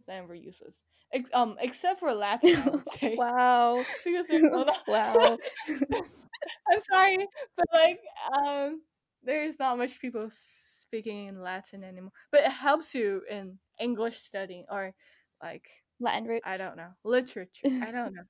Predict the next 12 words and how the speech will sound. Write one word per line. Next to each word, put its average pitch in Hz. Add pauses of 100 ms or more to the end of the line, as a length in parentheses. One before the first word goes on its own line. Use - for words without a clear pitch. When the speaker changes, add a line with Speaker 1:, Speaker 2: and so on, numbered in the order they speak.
Speaker 2:
Yeah. - (520)
Speaker 1:
Yeah. 214 (1400)
So 185
I 294
would 453
say, 220 (300)
conclusion, 269
there's 220
no 240
language 196
that's -
useless. 226